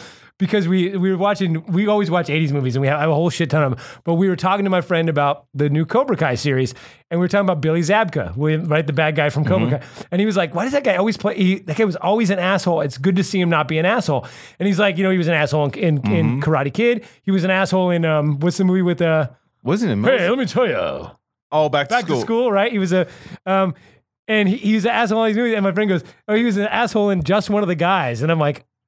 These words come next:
Speaker 2: Oh,
Speaker 1: "Just
Speaker 2: wow.
Speaker 1: One of the Guys?" I'm like, "Yeah." So we literally watched <laughs> Just One of the Guys last night,
Speaker 2: Oh,
Speaker 1: which was
Speaker 2: that's
Speaker 1: like
Speaker 2: the,
Speaker 1: a
Speaker 2: that
Speaker 1: nineteen eighty-five with a girl
Speaker 2: It was dresses up as a guy football, uh,
Speaker 1: to become a writer.
Speaker 2: the writer, right? Okay.
Speaker 1: Right, and it wa-, and he was the bad guy in that one too. Ho-, by the way, horrible movie.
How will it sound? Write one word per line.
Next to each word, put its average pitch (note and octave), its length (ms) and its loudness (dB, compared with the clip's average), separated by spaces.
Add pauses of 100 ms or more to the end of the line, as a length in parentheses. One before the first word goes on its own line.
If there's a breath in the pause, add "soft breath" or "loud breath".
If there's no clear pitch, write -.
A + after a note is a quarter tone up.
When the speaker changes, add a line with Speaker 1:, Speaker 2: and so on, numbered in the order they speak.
(140)
Speaker 2:
Oh, - 80 -8
Speaker 1:
"Just G#3 300 0
Speaker 2:
wow. C4 80 -2
Speaker 1:
One C4 80 2
of C4 80 -2
the B3+ 80 -2
Guys?" A#3 420 0
I'm G3+ 80 -2
like, G3 180 0
"Yeah." C4+ 200 0 (140)
So A#3+ 140 0
we A3+ 160 2
literally B3 420 0
watched G3+ 380 0
<laughs> - 0 -
Just F#3 360 -2
One G#3 200 0
of B3+ 60 -2
the A3+ 60 0
Guys G#3+ 400 -2
last A3+ 300 -2
night, G3+ 240 0
Speaker 2:
Oh, D#3 220 2
Speaker 1:
which E3 60 2
was E3 60 -2
Speaker 2:
that's - 120 0
Speaker 1:
like B3+ 120 2
Speaker 2:
the, A#3 40 -2
Speaker 1:
a A#3 40 -2
Speaker 2:
that A#3 80 2
Speaker 1:
nineteen A#3+ 240 0
eighty-five A3+ 480 0
with G3 100 0
a F#3 40 -2
girl G3 340 2
Speaker 2:
It C#3+ 60 -4
was C3+ 100 0
dresses C#3 280 0
up C#3 120 0
as B2+ 100 -4
a - 20 -6
guy C3+ 200 2
football, B2+ 320 -4
uh, A#2+ 840 2
Speaker 1:
to - 100 -4
become G#3 220 0
a G3 60 0
writer. F3+ 320 0
Speaker 2:
the B2+ 100 0
writer, A#2 320 0
right? G2+ 180 0
Okay. F2+ 200 -4
Speaker 1:
Right, E3 160 0 (180 loud breath)
and G3+ 160 2
it G3+ 60 2
wa-, F#3 80 0
and G#3 180 0
he G3+ 140 4
was G3+ 140 -2
the E3+ 80 -4
bad F3+ 260 0
guy E3+ 160 0
in E3 80 0
that D#3+ 140 0
one D3+ 100 0
too. C#3+ 160 0
Ho-, - 260 -8
by G3 140 0
the G3 80 2
way, D#3 140 0 (400 loud breath)
horrible G#3+ 600 -2
movie. C3 420 -2